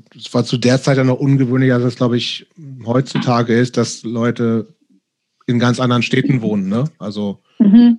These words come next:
Speaker 1: und das war bei euch relativ, also ziemlich weit. Also war, war, wo war Rocco zu der Zeit? In
Speaker 2: Ich, der hat,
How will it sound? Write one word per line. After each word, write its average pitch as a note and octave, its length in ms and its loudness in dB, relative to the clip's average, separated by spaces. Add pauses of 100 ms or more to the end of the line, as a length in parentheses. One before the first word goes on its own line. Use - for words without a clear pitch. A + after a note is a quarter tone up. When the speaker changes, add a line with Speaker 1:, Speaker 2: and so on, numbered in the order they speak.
Speaker 1:
und G#2 100 -4
das G#2+ 120 -4
war A2+ 120 0
bei A2 80 -2
euch A2+ 200 -4
relativ, C3 460 0
also G#2 140 -6
ziemlich D3+ 400 0
weit. G#2 340 -2 (1040)
Also A2 400 0
war, G#2+ 440 2 (260)
war, G#2+ 760 -2
wo A2 140 -6
war A2+ 100 0
Rocco G#2+ 280 -4
zu E3 140 -6
der E3 160 2
Zeit? D#3 320 0
In B2 260 -4 (1200)
Speaker 2:
Ich, - 280 -6 (220)
der F#3+ 200 2
hat, G#3+ 240 -2